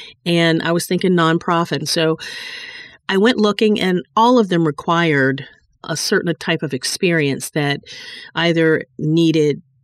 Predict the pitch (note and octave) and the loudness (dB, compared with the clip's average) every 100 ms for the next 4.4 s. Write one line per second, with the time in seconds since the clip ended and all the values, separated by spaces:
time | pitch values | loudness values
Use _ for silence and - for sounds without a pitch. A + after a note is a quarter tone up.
0 | _ _ - - D3 C#3+ C#3+ E3 G3 F#3+ | _ _ -14 -2 2 2 2 2 2 2
1 | G3 - G3+ G3 F#3+ G3 G#3+ - - E3 | 2 -2 0 2 2 0 -4 -8 -4 -4
2 | D#3 E3 D3+ - C#3+ C#3 C#3 C#3+ - _ | -2 0 -2 -2 -2 -2 -4 -6 -14 _
3 | _ - _ D#3+ C#3+ C3+ - D3+ C#3+ C#3+ | _ -20 _ -4 -2 -2 -2 0 0 -2
4 | - C#3+ D3 F3+ | -2 -2 -2 -6